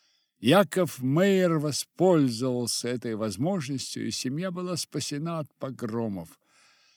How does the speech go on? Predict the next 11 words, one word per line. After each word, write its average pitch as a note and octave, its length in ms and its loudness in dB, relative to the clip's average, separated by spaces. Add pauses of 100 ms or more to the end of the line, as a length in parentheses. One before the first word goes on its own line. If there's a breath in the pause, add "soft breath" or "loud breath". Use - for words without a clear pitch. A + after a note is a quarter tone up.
(140)
На G#2+ 120 0
новом D3+ 360 6
месте F3+ 640 4
они D#3 260 2
поменяли B2+ 720 2
имена. A#2 560 0 (1120)
Яков F#3 640 6
стал D3+ 580 6
Джейкобом, D3 1160 4 (720)
Лазарь — F#3 800 8 (380)
Луисом. A#2 760 0